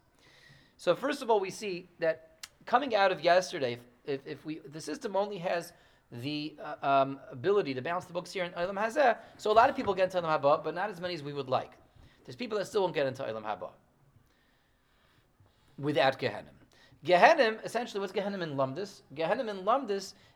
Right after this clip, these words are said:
is to maximize mankind's chances of getting into Olam Haba. To stack the deck in our favor. That's really what Gehenna is. Now, Gehenna, in other words, the system could have existed without Gehenna. Gehenna is not necessary.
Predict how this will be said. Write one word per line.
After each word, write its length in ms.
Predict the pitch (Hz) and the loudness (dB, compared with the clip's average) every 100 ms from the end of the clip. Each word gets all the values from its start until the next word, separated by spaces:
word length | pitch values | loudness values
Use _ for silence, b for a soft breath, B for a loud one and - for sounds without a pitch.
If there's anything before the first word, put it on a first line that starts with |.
| b | b
is 160 | 170 165 | -6 -6
to 180 | - 170 | -6 -6
maximize 880 | 165 175 185 - 196 180 185 180 | 0 0 0 -4 -4 2 2 0
mankind's 760 | 160 156 170 170 170 175 175 160 | -6 -6 -6 -6 -4 -4 -4 -10
chances 600 | - 202 208 - 156 139 | -10 -8 -8 -8 -10 -8
of 180 | 139 131 | -10 -6
getting 240 | 151 151 | -6 -6
into 140 | 147 | -10
Olam 260 | 139 127 127 | -8 -6 -4
Haba. 160 | 107 - _ b b b b b b b - | -6 -10 _ b b b b b b b -6
To 260 | 220 208 190 | 0 0 0
stack 340 | - 190 185 | 0 0 0
the 80 | 185 | -2
deck 200 | 156 151 | -2 -2
in 60 | |
our 100 | 143 | -4
favor. 200 | 127 117 | -4 -6
That's 180 | 107 117 | -8 -10
really 120 | 147 | -6
what 120 | 139 123 | -6 -4
Gehenna 280 | 117 113 104 | -6 -8 -12
is. 160 | 80 - _ | -18 -20 _
Now, 100 | 131 | -6
Gehenna, 360 | 127 131 131 202 156 | -4 -2 -4 -4 -6
in 120 | 151 | -2
other 160 | 165 | 0
words, 200 | 147 120 - B B | 0 -4 -12 B B
the 60 | 120 | -10
system 260 | 120 196 196 | -8 -6 -6
could 120 | 180 | -6
have 80 | 139 | -6
existed 240 | 147 139 | -8 -8
without 220 | 107 82 | -8 -8
Gehenna. 320 | 82 95 113 180 - _ _ _ | -8 -12 -12 -14 -18 _ _ _
Gehenna 240 | 123 151 165 | -2 0 -2
is 140 | 127 | -6
not 300 | 147 131 120 - | -2 -2 -4 -16
necessary. 960 | 117 127 131 127 156 135 160 160 214 | -10 -4 -4 -4 -10 -8 -4 -4 -6